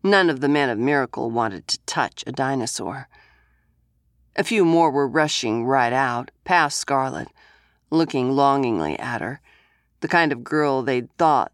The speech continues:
they were coming in here to see. They were on the way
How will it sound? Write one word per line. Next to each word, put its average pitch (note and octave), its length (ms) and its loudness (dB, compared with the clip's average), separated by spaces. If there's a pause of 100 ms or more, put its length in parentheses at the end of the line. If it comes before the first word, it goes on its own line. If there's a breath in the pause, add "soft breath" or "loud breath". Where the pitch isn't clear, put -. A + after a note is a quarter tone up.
they B2+ 180 -4
were A#2+ 160 -6
coming C3 360 -2
in B2 120 -4
here C3 220 -4
to A2+ 120 -8
see. D3+ 500 -4 (1600 soft breath)
They A#3 100 2
were B3 160 4
on A3 160 2
the G3+ 80 2
way D3+ 460 0